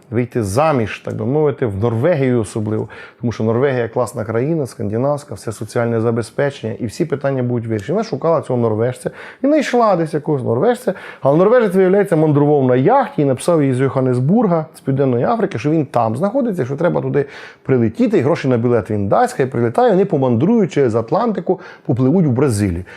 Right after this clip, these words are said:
Вона туди приїжджає, звичайно, на місці виявляється, що цей норвежець, як вона каже, нижчий ростом, ніж вона собі уявляла, і страшний, як, е, сто чортів вкупі, ну, але тим не менше вже діватися немає. Куди треба,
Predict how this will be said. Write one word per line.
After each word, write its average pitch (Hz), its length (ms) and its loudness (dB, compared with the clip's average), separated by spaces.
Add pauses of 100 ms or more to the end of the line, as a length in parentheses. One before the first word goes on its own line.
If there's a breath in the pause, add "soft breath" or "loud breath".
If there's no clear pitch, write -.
(180 loud breath)
Вона 214 180 4
туди 139 160 4
приїжджає, 139 600 4
звичайно, 196 440 0
на 147 100 2
місці 202 280 2
виявляється, 143 500 2
що 123 140 -6
цей 127 240 0 (420 loud breath)
норвежець, 143 640 2
як 131 160 -2
вона 131 160 2
каже, 123 360 2
нижчий 123 420 0
ростом, 202 380 2
ніж 160 140 2
вона 165 160 0
собі 151 240 -2
уявляла, 147 580 2
і 123 60 2
страшний, 135 640 -2
як, 120 300 0
е, 113 480 2
сто 117 200 -2
чортів 147 420 0
вкупі, 202 400 -2
ну, 160 160 0
але 143 160 2
тим 143 160 -2
не 135 80 -2
менше 135 240 -2
вже 123 100 -2
діватися 123 420 -2
немає. 139 240 -2 (340 loud breath)
Куди 233 260 2
треба, 190 420 2